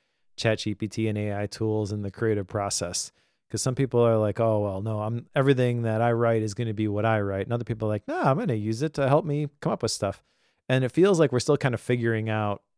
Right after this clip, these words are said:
where to draw those lines. And so, <laughs> like, I didn't expect that near the end of the, end of the book. Um, this is a, a longer book in terms of, like, the number of pages. I think it's two hundred forty pages,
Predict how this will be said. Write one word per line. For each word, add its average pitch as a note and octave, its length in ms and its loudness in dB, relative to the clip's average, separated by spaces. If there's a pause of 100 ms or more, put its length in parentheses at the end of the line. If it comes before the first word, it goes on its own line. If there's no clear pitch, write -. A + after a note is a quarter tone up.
where G#2+ 180 4
to G#2 60 -2
draw G#2 260 2
those G2 240 -2
lines. G#2 460 -6 (600)
And B2 140 -2
so, C#3 320 8 (160)
<laughs> - 180 -20
like, C#3+ 200 4
I C3 60 4
didn't D3+ 220 4
expect - 440 0
that G2+ 280 -2
near A2 160 0
the G#2+ 120 0
end G#2+ 140 -2
of G2+ 40 -6
the, G#2 240 -4 (100)
end A2+ 140 -6
of G#2 80 -2
the G2+ 80 -2
book. G2+ 300 -6 (640)
Um, F#2 300 -4 (960)
this C3 180 2
is B2 140 4
a, G#2+ 220 6
a G#2 40 0
longer A#2+ 360 4
book A#2+ 260 2
in G#2+ 80 -2
terms A2+ 280 -2
of, G#2+ 120 2
like, G2+ 140 -2
the A2+ 60 -4
number G#2+ 200 -2
of G2 80 -6
pages. A2+ 340 0
I G#2+ 40 -2
think G2+ 100 -6
it's - 140 -12
two A#2 100 -2
hundred G#2 160 -2
forty G2+ 280 -4
pages, G#2+ 440 -4